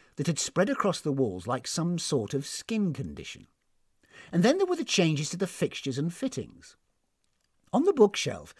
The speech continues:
there was usually a portrait of Tanisan Senior, presented to Tanisan on the occasion of her fiftieth birthday by, yes, you guessed it, Tanisan Senior. In this case, however, the frame was the same, but the photograph had been replaced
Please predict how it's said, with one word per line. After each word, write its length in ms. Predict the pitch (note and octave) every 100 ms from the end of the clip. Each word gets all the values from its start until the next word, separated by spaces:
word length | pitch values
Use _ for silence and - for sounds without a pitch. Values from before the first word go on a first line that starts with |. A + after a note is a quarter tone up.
| - - -
there 100 | F#3
was 180 | A3 C#3+
usually 360 | B3 D#4 E4+
a 60 | C#4+
portrait 540 | - G3 F#3 - A2
of 160 | D#3 D3+
Tanisan 540 | - C#3 C3 C#3+ C#3+
Senior, 520 | D#3+ - C4+ C3+ - - _ -
presented 460 | E3 G3 G4 D#4+
to 80 | C#4
Tanisan 640 | - D#3+ C#3 G2+ - F#2 F#2 - -
on 120 | C#3
the 100 | D3
occasion 460 | C#3+ - A3+ B3+ G#3
of 60 | B2
her 120 | C#3
fiftieth 640 | - - - - F2+ -
birthday 560 | G2 G2 - C3 A#2+ - - _ -
by, 420 | B2+ A#2+ A#2 - _ _ _
yes, 320 | - - F2
you 140 | C#3 F3
guessed 280 | G#3+ G#3+ -
it, 220 | E3 - _ _ _ -
Tanisan 560 | A#2+ F#2+ F#2+ G2 F2+
Senior. 560 | E2 E3+ G#3+ E3 - - _ _ _ - - D3+
In 100 | F#3
this 220 | F4 -
case, 280 | G3 D3 -
however, 360 | A2+ F2+ G#2+ - -
the 80 | -
frame 380 | F3+ D#4 D#4+ C#4
was 120 | E3+
the 80 | C3
same, 480 | - A#2 D#2+ C#2+ D#2 _
but 140 | - F3
the 60 |
photograph 560 | F#3 A3+ C4+ D#4 A#3 G#3+
had 100 | F3+
been 140 | E3
replaced 640 | D3+ C#3 - F3+ F2 -